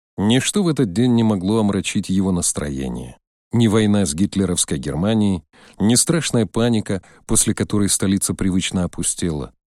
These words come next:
не то что целую неделю пришлось проживать в мрачном номере гостиницы Совнаркома.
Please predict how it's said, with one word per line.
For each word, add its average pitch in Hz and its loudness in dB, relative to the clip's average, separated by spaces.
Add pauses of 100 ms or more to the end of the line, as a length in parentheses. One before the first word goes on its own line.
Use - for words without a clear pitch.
(160)
не 107 2
то 180 2
что 120 -2
целую 110 2
неделю 104 2
пришлось 98 -2
проживать 92 -2
в 76 -4
мрачном 90 -2
номере 95 0
гостиницы 87 -4
Совнаркома. 92 -4